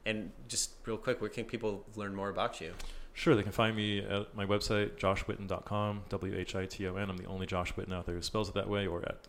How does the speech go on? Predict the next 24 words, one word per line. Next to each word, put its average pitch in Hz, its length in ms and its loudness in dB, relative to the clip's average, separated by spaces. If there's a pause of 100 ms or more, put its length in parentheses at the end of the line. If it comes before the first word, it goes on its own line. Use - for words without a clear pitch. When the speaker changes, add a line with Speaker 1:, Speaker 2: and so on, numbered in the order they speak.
Speaker 2:
on 90 200 -4
Twitter 95 360 -2
at - 160 0
Josh 87 300 -2
Whitten 90 260 -6
or 85 80 -4
Medium 95 460 0
at 92 140 -6
Josh 92 260 -4
Whitten. 90 280 -6
I'll 85 220 -6
keep - 200 -6
blogging 90 400 0 (100)
as - 100 -8
often 92 220 -4
as 85 80 -8
I 90 60 -6
can. 95 180 -8 (240)
Speaker 1:
Awesome. 98 300 -2
Well, 92 140 -12
thanks. - 400 -2 (100)
Speaker 2:
Thank 101 160 -6
you, 107 40 -4
Michael. 92 280 -6